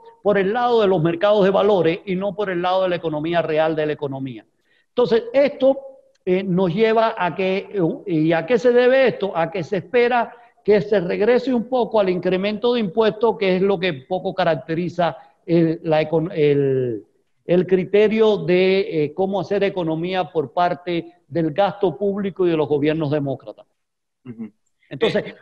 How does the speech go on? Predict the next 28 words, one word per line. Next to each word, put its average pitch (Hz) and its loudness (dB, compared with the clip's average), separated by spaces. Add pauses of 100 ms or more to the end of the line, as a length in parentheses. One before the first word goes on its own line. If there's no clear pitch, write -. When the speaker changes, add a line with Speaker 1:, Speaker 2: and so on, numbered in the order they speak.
Speaker 1:
ahí 233 2
vamos 269 4
a 214 -2
tener 247 2
un 226 0
poco 247 2
el 208 2
péndulo, 175 2
¿no? 226 -4
Speaker 2:
Sí, 131 -4
Speaker 1:
De, 180 2
Speaker 2:
sí, 180 -4
sí. 156 -14
Speaker 1:
de, 165 -2
de, 185 -2
de 214 0
qué 247 2
parte 262 0
de 247 6
la 226 2
economía 214 -2
es 240 2
la 220 2
que 208 -2
se 196 -2
va 202 4
a - 0
mover. 208 2